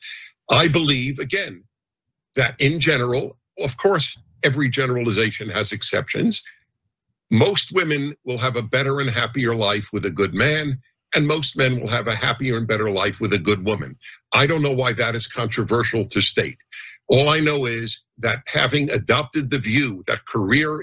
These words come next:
is more important than marriage has led to more depressed women than anything that preceded it. There are more young women today depressed than at any time in American history.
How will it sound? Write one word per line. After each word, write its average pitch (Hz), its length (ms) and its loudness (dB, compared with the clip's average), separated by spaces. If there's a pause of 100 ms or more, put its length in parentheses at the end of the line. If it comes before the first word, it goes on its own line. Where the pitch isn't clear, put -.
is 107 260 0
more 123 240 0
important 127 560 -2
than 127 160 2
marriage 90 500 -4 (400)
has 123 220 2
led 131 240 2
to 135 100 -4
more 127 320 0
depressed 131 640 -2
women 107 400 -2 (280)
than 123 380 2
anything 139 560 0
that 120 200 -4
preceded 127 560 -2
it. - 100 -10 (460)
There 120 180 4
are 113 80 2
more 131 300 4
young 147 360 -2
women 139 280 -2
today 135 280 0
depressed 127 640 -2 (240)
than 123 120 6
at 131 160 0
any 147 220 0
time 127 460 -2
in 117 120 -2
American 107 480 0
history. 117 440 -2